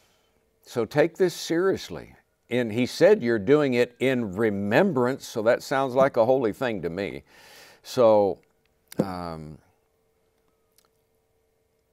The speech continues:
just understand that God has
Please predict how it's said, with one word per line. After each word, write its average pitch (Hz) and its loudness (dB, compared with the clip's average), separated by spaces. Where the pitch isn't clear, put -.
just 156 -2
understand 117 -6
that 87 -4
God 147 2
has 110 -2